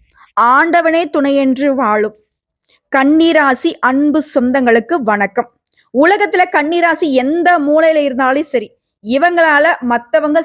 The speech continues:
செழிப்பா இருப்பாங்க. சொல்லப்போனா அவங்களுடைய வாழ்வாதாரத்துக்கு பல விதங்கள்ல எல்லா விஷயத்தையும் ரெடி பண்ணி கொடுத்தவங்க இந்த கன்னிராசிக்காரெல்லாம் இருப்பாங்க. உங்களால வாழ்ந்தவன் பல பேர்,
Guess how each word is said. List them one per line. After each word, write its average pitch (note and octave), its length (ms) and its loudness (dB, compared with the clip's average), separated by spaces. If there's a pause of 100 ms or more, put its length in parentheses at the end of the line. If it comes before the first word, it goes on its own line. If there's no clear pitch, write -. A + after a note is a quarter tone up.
(120)
செழிப்பா C#4+ 520 -2
இருப்பாங்க. C4 500 0 (880)
சொல்லப்போனா D#4+ 420 2 (180)
அவங்களுடைய B3+ 300 2
வாழ்வாதாரத்துக்கு D4+ 920 0 (320)
பல B3+ 320 2
விதங்கள்ல E4 520 0 (580)
எல்லா E4 640 2
விஷயத்தையும் E4 420 0
ரெடி C#4 160 0
பண்ணி C#4+ 220 0
கொடுத்தவங்க C4+ 400 0
இந்த D#4 80 -2
கன்னிராசிக்காரெல்லாம் B3+ 800 2
இருப்பாங்க. G#3+ 240 -4 (300)
உங்களால C4+ 340 2
வாழ்ந்தவன் D4+ 500 0
பல C4 220 0
பேர், B3+ 360 -4